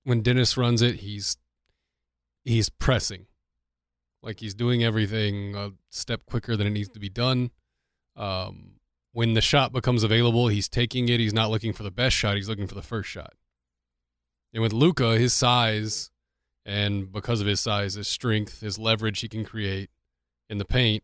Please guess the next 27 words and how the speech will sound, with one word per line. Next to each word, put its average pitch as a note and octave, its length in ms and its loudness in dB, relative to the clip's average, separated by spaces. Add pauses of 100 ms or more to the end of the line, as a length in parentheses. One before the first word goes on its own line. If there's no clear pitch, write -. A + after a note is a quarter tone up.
(140)
dude, G#2+ 160 -10
he'll D#3+ 120 2
just - 280 0 (340)
get B2+ 60 -2
in A#2+ 80 -2
the A2+ 80 2
paint A#2+ 280 2
and G2 120 -8
put A#2 140 -2
the F#2 60 -8
air G#2 140 0
brakes G2+ 300 -4
on. G2+ 160 -10
And G#2 80 -18 (800)
I'm C3 80 -2
just D3+ 100 0
gonna C3 120 2
hang C#3+ 160 4
out C#3+ 140 2
here B2 160 2
for A#2 120 -2
a A2 40 2
minute G#2+ 240 2
until A#2 200 -6
my A2 120 2
center A2+ 320 0
comes G#2 480 -8